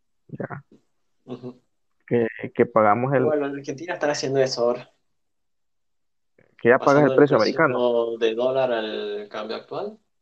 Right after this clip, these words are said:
Speaker 2: y así.
Speaker 1: Ajá. O sea, al final, aunque lo pagues en,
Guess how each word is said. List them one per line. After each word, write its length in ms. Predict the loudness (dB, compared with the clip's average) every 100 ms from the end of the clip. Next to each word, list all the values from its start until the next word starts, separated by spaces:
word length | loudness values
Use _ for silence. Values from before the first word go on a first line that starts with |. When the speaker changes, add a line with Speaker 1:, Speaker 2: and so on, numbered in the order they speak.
| _
Speaker 2:
y 140 | -18 -14
así. 320 | -12 -14 -16 -4
Speaker 1:
Ajá. 440 | -4 -2 -6 -8 _ _ _ _ _ _ _ _ _ _ _ _ _ _
O 40 | 2
sea, 140 | 4
al 100 | 4
final, 280 | 4 4 6
aunque 220 | 4 6
lo 160 | 4 6
pagues 280 | 6 6 4
en, 420 | 0 -2 -6